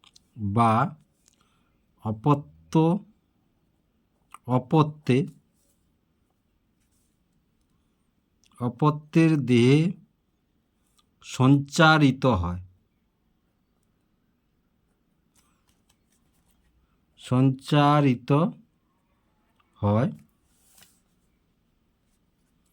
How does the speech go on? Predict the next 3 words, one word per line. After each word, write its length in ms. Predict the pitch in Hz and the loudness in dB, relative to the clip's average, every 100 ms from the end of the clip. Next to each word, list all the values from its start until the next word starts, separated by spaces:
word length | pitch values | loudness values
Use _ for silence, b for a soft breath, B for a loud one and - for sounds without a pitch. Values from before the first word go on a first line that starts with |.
| _ _ _ _ _ _ _ _ _ _ - | _ _ _ _ _ _ _ _ _ _ -8
তাকে 380 | 110 107 120 139 170 220 - _ _ _ _ _ _ _ _ _ _ _ _ _ _ _ _ _ 104 | -6 -6 0 0 0 -4 -12 _ _ _ _ _ _ _ _ _ _ _ _ _ _ _ _ _ -10
বংশগতি 1040 | 101 110 120 107 - 147 139 139 - 147 165 - _ _ _ _ _ _ _ _ _ _ _ _ _ _ _ _ _ _ _ _ _ _ _ _ _ _ _ _ _ _ _ _ _ - 110 107 | -4 -2 -2 -4 -4 0 0 -2 -2 -2 -2 -8 _ _ _ _ _ _ _ _ _ _ _ _ _ _ _ _ _ _ _ _ _ _ _ _ _ _ _ _ _ _ _ _ _ -18 -10 -4
বা 140 | 113 | -2